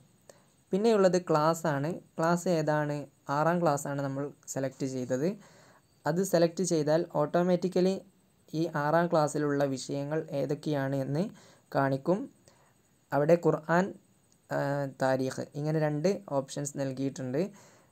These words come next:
ഇതിൽ നിന്ന് മനസ്സിലാക്കേണ്ടത് ഒരു കുട്ടി ഒരു ദിവസം രണ്ട് തവണ അറ്റൻഡൻസ് രജിസ്റ്റർ ചെയ്യേണ്ടതുണ്ട്. ഖുർആൻ കണ്ടു കഴിഞ്ഞാൽ ഖുർആനിൻ്റെ അറ്റൻഡൻസും അതുപോലെ താരീഖിൻ്റെത്, താരീഖിൻ്റെ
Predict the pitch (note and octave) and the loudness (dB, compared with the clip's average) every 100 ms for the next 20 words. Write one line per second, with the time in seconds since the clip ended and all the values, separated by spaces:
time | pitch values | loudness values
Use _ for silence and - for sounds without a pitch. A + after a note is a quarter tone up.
0 | _ _ _ _ _ - D#3 G3+ G3+ G3 | _ _ _ _ _ -6 0 2 2 2
1 | F3 D#3+ E3+ D3+ C#3+ C3+ C3+ E3 G#3+ - | 2 2 2 2 0 0 2 0 -2 -14
2 | _ - E3 G3 F#3+ E3 G3+ G#3+ D3+ D#3 | _ -2 2 4 4 2 0 2 2 2
3 | C#3+ C#3 - E3 E3 D3+ D3+ F3 G3 D#3+ | 2 0 -2 -4 -2 0 2 2 4 4
4 | D3 D3+ E3 C#3+ C#3+ C#3 D#3+ F3 C3+ C3 | 4 2 0 -4 -4 -2 -2 -4 -2 -4
5 | C3+ - D#3+ D#3 C#3+ C3 C3+ C3+ C3 B2+ | -4 -2 -2 -2 -2 0 0 0 0 0
6 | D3+ G3+ - - - D3 - F3 G#3+ F3 | -2 -2 -10 -20 -6 -4 0 2 0 -2
7 | - - D3+ D3+ D3 C3+ C3+ D3+ B3 - | -14 -6 -4 -2 -2 -2 -2 -2 -4 -10
8 | _ - C#3 - D3+ D#3 D#3+ E3 D3 B2+ | _ -6 -6 -2 0 0 2 2 0 -4
9 | C3 C3 C3 D#3+ F3 - - C3+ C#3 D3 | -4 -4 -4 -6 -6 -8 -8 -4 -2 0
10 | E3 D3+ C#3 C#3+ D3+ D3+ C3 C3 F3 A3 | 0 0 0 -2 -4 -4 -2 0 -2 -4
11 | - - _ - D3 D#3+ E3+ F3+ F3 | -16 -20 _ 0 2 2 2 0 0